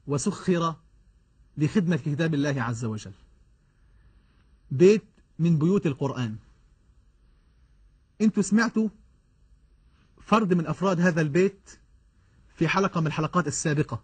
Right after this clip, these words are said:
مش الحلقة الماضية وإنما اللي قبليها يمكن. وده البيت سبحان الله بيت عامر بكتاب الله عز وجل، بس النهاردة معانا حاجة غير كل الحلقات الماضية،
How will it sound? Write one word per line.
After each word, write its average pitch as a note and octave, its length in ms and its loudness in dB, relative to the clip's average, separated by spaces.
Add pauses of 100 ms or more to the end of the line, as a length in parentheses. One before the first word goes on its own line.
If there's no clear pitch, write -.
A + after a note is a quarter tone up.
(160)
مش E3+ 160 -2
الحلقة D#3+ 220 -2
الماضية E3+ 400 0 (600)
وإنما E3 340 0
اللي D3+ 120 -2
قبليها C3+ 340 0
يمكن. G#2+ 280 -8 (1500)
وده C#3 140 2
البيت A3+ 260 2
سبحان G3 320 -2
الله F#3 140 0
بيت F3 200 -2
عامر F#3+ 380 0 (160)
بكتاب D#3 440 -2
الله C#3+ 280 -2
عز B2 220 -6
وجل، G#2 260 -8 (920)
بس - 580 -6
النهاردة F3 540 2 (300)
معانا D#3+ 340 2
حاجة F#3+ 400 -2 (1300)
غير F3+ 260 4
كل B3+ 600 0
الحلقات F#3+ 440 0
الماضية، C3 420 -2